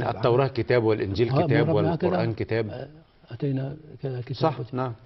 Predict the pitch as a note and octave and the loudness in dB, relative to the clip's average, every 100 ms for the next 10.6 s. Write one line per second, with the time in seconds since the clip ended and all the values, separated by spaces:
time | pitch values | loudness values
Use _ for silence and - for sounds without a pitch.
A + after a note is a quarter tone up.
0 | - A2+ G#2 C#3 D3 - _ - - _ | -10 -8 -6 -6 -8 -12 _ -20 -20 _
1 | C3 C3+ C#3+ C#3 - - - - - F3+ | -2 2 2 2 -2 -12 -20 -20 -4 -2
2 | A#3+ G#3 D3+ C#3+ - - E3+ D#3 C3 - | 0 0 0 0 -2 -2 -2 -2 -6 -8
3 | - - - D3 C3+ C#3 D#3+ D3 C#3+ C3 | -20 -20 -10 -4 -2 -2 0 0 0 -2
4 | B2+ B2 A#2+ A#2 - - - - _ - | -4 -4 -4 -4 -10 -20 -20 -20 _ -4
5 | C#3+ D3 D3+ E3+ D3+ A3 G#3 G#3 - F3 | 2 2 2 0 0 0 2 -2 2 2
6 | E3 D#3+ D3+ D3 D3 C#3+ C#3+ - E3+ D#3+ | 2 0 0 2 0 0 -2 4 4 2
7 | - - - - D#3 - - F#3+ E3 G#3 | -4 -20 -8 2 2 2 2 4 6 6
8 | F#3 D#3 E3 D3+ C3 C3 C3+ B2 A#2 A#2 | 6 4 2 4 4 2 0 0 2 0
9 | A2 - - F#2+ F#2 - D3+ E3 D#3 F#3+ | -2 -6 -10 -10 -8 -2 0 2 2 4
10 | F#3+ F3 F3+ F#3+ F#3+ | 2 2 2 2 2